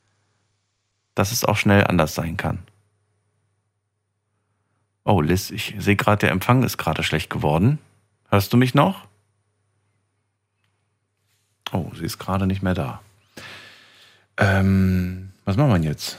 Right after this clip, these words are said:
Sollen wir nochmal schnell zurückrufen? Vielleicht hört sie mich, ja? Vielleicht ruft sie auch selbst nochmal kurz an. Liz, Wahlwiederholung. Und dann können wir gleich nochmal miteinander sprechen.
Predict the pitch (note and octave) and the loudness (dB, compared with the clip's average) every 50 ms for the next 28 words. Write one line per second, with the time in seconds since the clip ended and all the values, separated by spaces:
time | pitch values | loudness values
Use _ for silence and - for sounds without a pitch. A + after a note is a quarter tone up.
0 | - - - A2+ A#2+ B2 A#2+ A#2 A2+ G#2+ - - A2+ G#2+ - A2+ B2+ C#3 - - | -16 -6 -2 0 2 4 4 4 4 2 2 0 -2 -2 -2 -4 -4 -4 -4 -2
1 | F2 E2+ D#2+ - B2+ C#3 D#3 E3+ - - _ _ _ _ _ _ _ - G2 G2 | -2 -2 -2 0 0 0 0 -2 -4 -12 _ _ _ _ _ _ _ -2 -2 -2
2 | G2 - - A2+ A2 - - F2 D2 D2 - - D#2+ F2+ A2 B2+ B2+ - - _ | 0 0 -2 -2 -2 -2 -2 -2 -2 -2 -2 -2 0 2 2 2 0 -4 -10 _
3 | _ _ _ _ _ F#2+ F#2 - - G#2+ G#2 - - - - F#2 F#2+ G2+ A2 - | _ _ _ _ _ -6 -6 -4 -4 -6 -6 -6 -6 -8 -8 -4 -2 -2 -2 -2
4 | - - D#2 E2 F2 D#2+ D#2 - - D#2 D2 - - B1+ D2 F#2+ C3 C#3 - _ | -2 -6 -6 -4 -4 -6 -6 -4 -4 -4 -4 -4 -4 -2 0 0 0 -2 -4 _
5 | _ _ _ _ _ _ _ _ _ _ _ _ _ _ _ _ _ _ _ - | _ _ _ _ _ _ _ _ _ _ _ _ _ _ _ _ _ _ _ -6
6 | - E2 E2+ F#2+ A#2+ - - - - - E2+ F2 E2+ F2+ G2 G#2 G2+ G#2+ G#2+ G#2+ | -2 2 2 2 2 0 -2 -8 -10 -6 -4 -2 0 2 2 4 4 4 4 4
7 | A2+ A#2+ B2 C3 C#3 D3+ E3 D#3+ - - - _ _ _ _ _ _ _ _ _ | 4 4 4 4 4 2 0 -2 -6 -12 -20 _ _ _ _ _ _ _ _ _
8 | _ _ G2+ F#2+ F2+ F#2+ F#2 F2+ - F#2 F#2 F#2 F2 F#2+ F2 F2+ F2+ F2+ F2+ E2+ | _ _ -2 0 2 2 2 2 2 2 2 2 2 2 2 0 0 0 0 0
9 | F2 F2 E2+ F2 - - E2 E2 D#2+ D#2+ E2 D#2 - - - - D#2+ D#2+ - D#2 | 0 0 0 0 0 0 0 0 2 2 0 0 -2 -6 -8 -8 -8 -6 -4 -2
10 | E2 G#2 | -2 -2